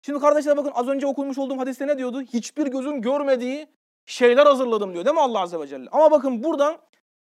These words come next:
Efendimiz Aleyhisselatü Vesselam'ın gözünü istisna ediyoruz. Çünkü Efendimiz Aleyhisselam biz biliyoruz ki ne yaptı o?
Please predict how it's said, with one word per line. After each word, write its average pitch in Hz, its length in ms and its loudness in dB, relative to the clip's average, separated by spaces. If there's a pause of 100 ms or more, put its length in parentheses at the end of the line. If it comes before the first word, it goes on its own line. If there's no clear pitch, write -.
Efendimiz 294 640 2
Aleyhisselatü 269 440 4
Vesselam'ın 277 440 -2
gözünü 269 520 -2
istisna 247 640 -6
ediyoruz. 147 560 -12 (440)
Çünkü 180 220 -10
Efendimiz 214 340 -4
Aleyhisselam 220 280 -6
biz 226 140 -8
biliyoruz 254 280 -8
ki 294 240 -10 (340)
ne 190 80 -6
yaptı 269 300 -2
o? 311 180 -6